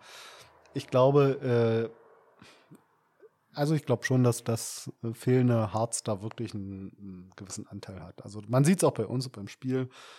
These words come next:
äh, wenn wir in Elsterwerda in der Halle spielen, ist es auch nicht, äh, von besonderer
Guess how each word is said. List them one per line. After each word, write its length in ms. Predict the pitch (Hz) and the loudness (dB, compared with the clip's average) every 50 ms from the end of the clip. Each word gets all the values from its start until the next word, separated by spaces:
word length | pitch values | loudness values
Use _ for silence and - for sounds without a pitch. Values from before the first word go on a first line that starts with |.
| - _ _ _ _ - | -20 _ _ _ _ -4
äh, 240 | 117 113 110 104 101 | -2 -2 -2 0 -2
wenn 140 | 107 101 101 | -2 -2 0
wir 100 | 117 113 | 0 0
in 100 | 110 107 | 0 -2
Elsterwerda 680 | - 110 104 - - - - 110 101 90 104 110 117 117 | -4 -8 -12 -12 -12 -8 -6 -6 -4 -4 -2 -2 -2 -2
in 80 | 110 | -2
der 120 | 107 104 - | -2 -4 -6
Halle 160 | 104 107 107 | -4 -6 -6
spielen, 500 | - - - - 107 107 107 104 104 107 | -6 -8 -10 -10 -8 -6 -6 -6 -6 -6
ist 160 | 120 117 104 - | -8 -10 -10 -10
es 200 | 104 - - - - | -8 -8 -8 -8 -8
auch 240 | - 98 104 110 - | -8 -8 -8 -8 -8
nicht, 320 | 110 107 104 - - - _ - - - - - - _ _ _ - | -8 -8 -8 -10 -12 -16 _ -20 -20 -20 -20 -20 -20 _ _ _ -6
äh, 220 | 127 117 110 110 107 | -4 -4 -2 -4 -6
von 520 | - - 120 113 110 107 104 101 101 - _ _ _ _ _ _ _ _ - - - | -4 -2 0 2 2 2 0 -2 -4 -6 _ _ _ _ _ _ _ _ -20 -16 -12
besonderer 600 | 123 107 123 110 120 120 120 - 110 104 110 - | -4 -2 0 2 4 4 4 2 0 -4 -4 -6